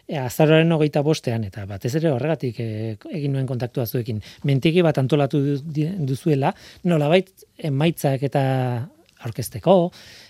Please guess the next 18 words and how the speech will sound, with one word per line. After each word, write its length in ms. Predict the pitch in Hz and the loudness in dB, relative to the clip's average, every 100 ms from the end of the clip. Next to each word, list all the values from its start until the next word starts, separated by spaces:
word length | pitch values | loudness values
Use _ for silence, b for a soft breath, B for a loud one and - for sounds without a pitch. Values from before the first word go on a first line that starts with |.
| B | B
e, 300 | 208 170 127 | -12 -10 -8
komunikatzeko, 1000 | 135 135 131 123 113 117 175 175 170 180 | -4 -2 -2 -4 -6 0 4 4 4 0
e, 420 | 208 123 123 120 120 123 120 113 123 135 - 339 240 | -4 -6 -6 -4 -4 -4 -4 -6 -8 -12 -18 -18 -10
proiektuaren, 1000 | - 143 175 - 226 208 214 202 160 131 127 359 330 | -2 0 0 2 2 2 2 0 0 -4 -8 -16 -14
bueno, 260 | 180 202 123 | -8 -8 -8
ez 60 | 117 | -6
dakit 220 | 147 143 | -6 -2
kon-, 220 | - 165 - 185 - | -2 -2 -4 -20 -16
ez 80 | 139 | -8
dakit 200 | 202 - | -8 -6
kongresutxo 520 | 123 120 117 117 127 | -10 -8 -8 -8 -4
bat, 220 | 139 147 | -4 -4
e, 60 | 117 B B | -8 B B
hitzaldiekin 600 | - 127 160 151 127 151 131 | -14 -2 0 0 -2 -2 -4
antolatuta, 540 | 127 135 123 123 190 220 | -2 -4 -4 -2 0 0
eta, 260 | 175 131 123 | -2 -2 -4
bueno, 260 | 135 123 117 | -4 -6 -8
debaterako 880 | 165 127 117 113 120 135 143 120 117 | -12 -10 -10 -8 -8 -6 -6 -6 -10